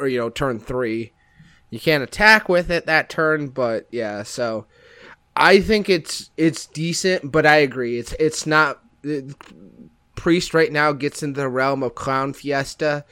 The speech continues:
and, uh, it's not, it's not dressed for the party, uh, enough to, to get included with it right now, so. Um,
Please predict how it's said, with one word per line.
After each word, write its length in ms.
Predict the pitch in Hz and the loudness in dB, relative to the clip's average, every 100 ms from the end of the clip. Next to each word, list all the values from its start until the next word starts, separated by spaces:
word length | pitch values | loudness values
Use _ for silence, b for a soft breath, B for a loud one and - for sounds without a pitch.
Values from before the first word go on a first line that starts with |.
| B B B B - | B B B B -4
and, 420 | 131 131 131 135 | -2 0 -4 -4
uh, 280 | 127 123 - | -2 -2 -4
it's 260 | 135 131 147 | -6 -8 -2
not, 340 | 143 139 131 | 0 0 -2
it's 160 | 139 - | -8 -4
not 320 | 151 147 - | 0 0 -2
dressed 340 | 135 147 135 - | -6 -4 -4 -4
for 100 | 139 | -6
the 100 | 123 | -6
party, 600 | - 131 120 117 117 107 _ _ - | -2 0 0 -2 -8 -12 _ _ -6
uh, 160 | 120 | -4
enough 360 | 127 123 113 - | -2 -4 -4 -6
to, 240 | 135 117 107 | -4 -4 -4
to 160 | - | -8
get 180 | 120 120 | -6 -4
included 560 | 120 - 127 120 110 110 | -6 -6 -4 -2 -4 -6
with 280 | 113 110 | -8 -8
it 180 | 117 110 | -8 -6
right 200 | 113 107 | -6 -8
now, 280 | 104 110 110 | -8 -8 -10
so. 500 | 113 - 113 107 113 _ 240 b b b b b b _ _ - | -12 -10 -8 -8 -10 _ -20 b b b b b b _ _ -8
Um, 340 | 113 113 110 | -4 -4 -6